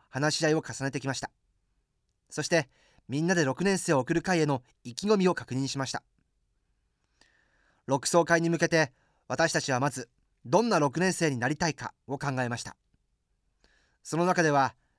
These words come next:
素早い判断や行動ができる人、自分のことやみんなのことを考えられる人、目標に向かっていく人という意見が出ました。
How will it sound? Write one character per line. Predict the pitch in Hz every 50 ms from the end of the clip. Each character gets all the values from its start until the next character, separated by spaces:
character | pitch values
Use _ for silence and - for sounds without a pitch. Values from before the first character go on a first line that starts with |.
| _
素 | - - - -
早 | 139 165 180 196 196 175
い | 151
判 | 127 160 160 156
断 | 147 139 127
や | 120 113 107 98 - _ _ _
行 | - 147 170 196
動 | 185 202 196
が | 185 180 139
で | 135
き | - 190
る | 160
人、 | 131 - - - - _ _ _ _ _ _ _ _ _ _ _ _ _ _ _ _ _ _ _
自 | - 107 127 139
分 | 156 180 180
の | 185
こ | - 170
と | - 185
や | 170 156 139 120 - _ _ -
み | 127 147
ん | 175
な | 190 202
の | 190
こ | 160 156
と | 151 - 143
を | 131 110 - _ _ _ -
考 | 143 170 202 202
え | 208 190 170
ら | 160 160
れ | 180
る | 165 160
人、 | 135 - 127 - - _ _ _ _ _ _ _ _ _ _ _ _ _ _ _ _ _ _ _ _ _ _ -
目 | 120 135 135
標 | - - 214 214 208
に | 202
向 | 185 165
か | - 180
っ | -
て | _ - 175
い | 160
く | - 160
人 | - - 160 - - _ _ _ _ _ _ _ _ _ _
と | - 190 196
い | 202 196
う | 214 214
意 | 208
見 | - 202 170 160
が | 175 -
出 | 117 120
ま | 107 98
し | -
た。 | - -